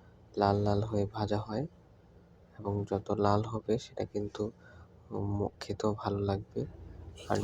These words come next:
ভাজা শুরু হয়ে গেছে, ভাজা হচ্ছে, তার জন্য আমি উল্টে দিচ্ছি, যাতে অপর প্রান্তগুলো ভালো করে ভাজা হয়। আর ভালো করে না ভাজলে এবং, উম, এটা কিন্তু খেতেও বেশি ভালো লাগে না, এই জন্য আমি ভালো করে ভেজে নিচ্ছি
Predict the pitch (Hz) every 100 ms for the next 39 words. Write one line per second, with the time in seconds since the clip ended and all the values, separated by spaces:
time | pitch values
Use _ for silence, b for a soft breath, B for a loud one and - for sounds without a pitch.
0 | - 113 123 120 117 117 110 113 110 107
1 | 107 - 139 147 - 107 113 117 101 -
2 | - 135 - - B B B - - -
3 | 135 117 - 107 107 117 117 117 117 113
4 | 113 107 - 120 117 - 107 - 110 -
5 | 110 107 110 110 110 107 110 107 - 110
6 | 107 107 110 110 107 120 - - - b
7 | b b - - - - - 107 113 -
8 | - 117 113 110 110 - 120 117 117 113
9 | 110 117 110 117 117 - - b b b
10 | - 104 107 104 - - 120 117 113 107
11 | 104 107 110 107 110 107 - 107 113 110
12 | 104 107 113 110 107 107 107 107 104 107
13 | 110 104 104 104 107 107 110 107 104 104
14 | -